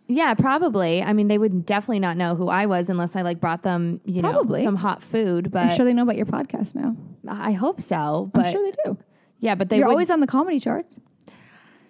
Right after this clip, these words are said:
Speaker 1: <sighs> You know, I try.
Speaker 2: I do.
Speaker 1: <laughs> I'm, I'm a year and a half in. It's about fucking time, right?
Speaker 2: Did it just start being on the charts?
Speaker 1: No, it hap-, it happened pr-, like, probably, like, four months in.
Speaker 2: That's great.
Speaker 1: The first time I saw it, and I was like,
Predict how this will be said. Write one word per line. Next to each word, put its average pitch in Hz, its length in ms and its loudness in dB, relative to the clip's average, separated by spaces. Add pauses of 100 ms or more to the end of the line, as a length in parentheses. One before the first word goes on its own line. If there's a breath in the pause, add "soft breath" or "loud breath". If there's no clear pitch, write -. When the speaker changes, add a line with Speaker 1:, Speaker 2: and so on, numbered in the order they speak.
(160 loud breath)
Speaker 1:
<sighs> 202 580 -2
You 254 100 0
know, 175 140 -6 (520 loud breath)
I 233 120 4
try. - 300 6
Speaker 2:
I 269 160 6
do. 233 260 4 (180)
Speaker 1:
<laughs> 571 80 -2
I'm, 277 260 4
I'm 247 220 4
a 247 40 6
year 277 220 6
and 302 80 4
a 311 40 4
half 277 260 4
in. 247 140 4
It's 208 120 2
about 226 200 2
fucking 233 340 2
time, 185 360 0
right? 185 360 -4 (400 loud breath)
Speaker 2:
Did 240 120 2
it 226 100 2
just 220 160 0
start 220 280 -2 (220)
being 262 160 2
on 285 80 2
the 285 60 2
charts? 349 340 -8 (160)
Speaker 1:
No, 440 300 2
it 415 80 0
hap-, 302 260 -2
it 330 140 0
happened 285 380 -2 (440)
pr-, - 140 -2
like, - 80 -6 (200)
probably, 480 280 4
like, 240 120 0
four 196 360 2
months 196 320 0
in. 202 380 0
Speaker 2:
That's 262 180 0
great. - 300 -4
Speaker 1:
The 226 80 2
first 214 220 0
time 220 120 2
I 196 80 2
saw 196 220 2
it, - 20 0
and 214 80 -2
I 220 40 2
was 214 80 0
like, 190 200 0